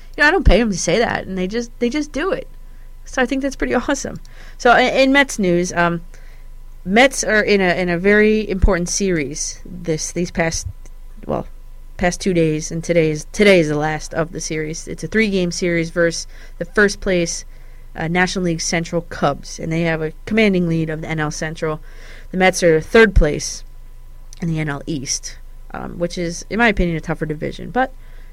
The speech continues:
you know, if we want to call and discuss it, let's do it. Um, which is a rematch of last year's N L Championship Series. So this, these are the, you know, contenders. Contender. Everybody thinks, I think the Cubs are the favorite to win the World Series this year. Uh, the Mets lost the first game,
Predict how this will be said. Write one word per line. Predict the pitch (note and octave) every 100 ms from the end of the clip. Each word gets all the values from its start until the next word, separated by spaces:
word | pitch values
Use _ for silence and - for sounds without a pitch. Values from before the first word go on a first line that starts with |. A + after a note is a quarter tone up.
| -
you | E3+
know, |
if | E3+ -
we | G3
want | G3+
to |
call | - A#3
and | A#3
discuss | A#3 - F#4+ A#3
it, | F#3+ -
let's | - F3
do | - D4
it. | A3+ - - - - - - -
Um, | F#3+ F#3+ F3 - - -
which | G#3 A3+ -
is | G#3+ F#3+
a | E3
rematch | F3+ G#3+ G#3+ F#3 D#3+ E3 -
of | F3 E3+ D#3+
last | F3 G#3 A3 F#3
year's | E3 E3
N | E3+
L | E3+ D#3
Championship | - G3+ F#3+ D3+ - -
Series. | - A1+ -
So | -
this, | G3 D4+ -
these | G#3 D4 G#3+
are |
the, | E3 E3 F#3 F#3 G3+ - -
you | F#3+
know, | D3+
contenders. | - G#3+ A#3 A3 C#3+ - -
Contender. | F#3+ G#3 G#3+
Everybody | G3+ D4 C#4
thinks, | A#3+ A3 -
I |
think | G3 D4
the | A3
Cubs | - G#3+ F#3
are |
the | D#3+
favorite | - F3+ E3
to | D#3+
win | E3+ F3
the |
World | D#3 D3+ -
Series | - - D#3+
this | D#3
year. | D#3+ D#3 - - - - - - - -
Uh, | F#3 F3+ E3+
the | F3+
Mets | F#3+ G3 F3
lost | G3+ C4+ -
the |
first | F3+ D#3+ D#3
game, | - -